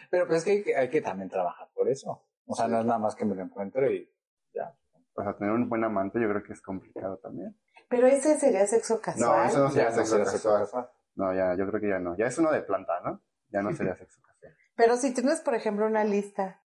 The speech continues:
Speaker 2: Pues
Speaker 3: y que cada vez que andas así, pues inquieto y
Speaker 1: Eh,
Speaker 3: hablas.
Speaker 2: Bueno,
Speaker 1: estresado.
Speaker 2: ahorita que estamos a-,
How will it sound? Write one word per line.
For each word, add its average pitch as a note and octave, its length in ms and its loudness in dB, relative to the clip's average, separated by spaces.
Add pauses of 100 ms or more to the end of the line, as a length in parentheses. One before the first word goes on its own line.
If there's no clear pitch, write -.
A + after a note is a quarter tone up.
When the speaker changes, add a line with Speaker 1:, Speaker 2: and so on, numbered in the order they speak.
Speaker 2:
Pues F3 240 2
Speaker 3:
y - 20 -4
que A3+ 120 0
cada B3 200 0
vez B3 180 0
que B3 80 0
andas A#3+ 320 0
así, G3 560 -2
pues A4+ 200 2
inquieto A3 680 0 (800)
y F3+ 380 -2
Speaker 1:
Eh, F3 40 2
Speaker 3:
hablas. G3 540 0
Speaker 2:
Bueno, C3+ 220 2
Speaker 1:
estresado. C#3+ 560 -2 (240)
Speaker 2:
ahorita C#3+ 260 2
que E3 60 0
estamos D3 320 0
a-, G#2 160 0